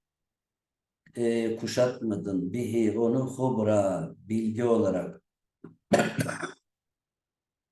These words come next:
E,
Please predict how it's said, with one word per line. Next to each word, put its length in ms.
E, 840